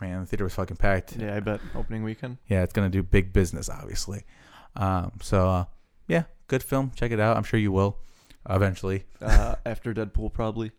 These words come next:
Speaker 1: Really?
Speaker 2: Yeah, Deadpool's got priority.
Speaker 1: Yeah.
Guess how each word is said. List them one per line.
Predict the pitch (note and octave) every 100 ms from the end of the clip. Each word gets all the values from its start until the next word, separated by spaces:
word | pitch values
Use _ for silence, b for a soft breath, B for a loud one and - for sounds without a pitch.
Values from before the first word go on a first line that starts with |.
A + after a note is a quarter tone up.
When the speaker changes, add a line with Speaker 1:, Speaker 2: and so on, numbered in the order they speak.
| _ -
Speaker 1:
Really? | E2 - F2+ -
Speaker 2:
Yeah, | - - - - - -
Deadpool's | A2+ A2+ G#2+ B2
got | A#2+ A2+
priority. | C3 B2+ A#2 - - - - - b b b - - -
Speaker 1:
Yeah. | C3 B2+ A#2 G2